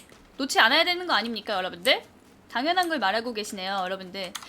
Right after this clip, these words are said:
여러분들, 이 정도 끈기는 가지고 계셔야, "아, 나 어디서 배그 좀 했다"라고 얘기 좀 할 수 있습니다, 여러분들. 이 정도 끈기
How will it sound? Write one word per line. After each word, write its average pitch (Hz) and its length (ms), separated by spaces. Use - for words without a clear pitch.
여러분들, 311 720
이 277 80
정도 381 240
끈기는 392 340
가지고 330 400
계셔야, 285 380
"아, 285 560
나 262 140
어디서 339 260
배그 262 220
좀 339 120
했다"라고 302 540
얘기 220 160
좀 285 100
할 359 80
수 339 100
있습니다, 285 360
여러분들. 196 280
이 214 120
정도 302 220
끈기 349 540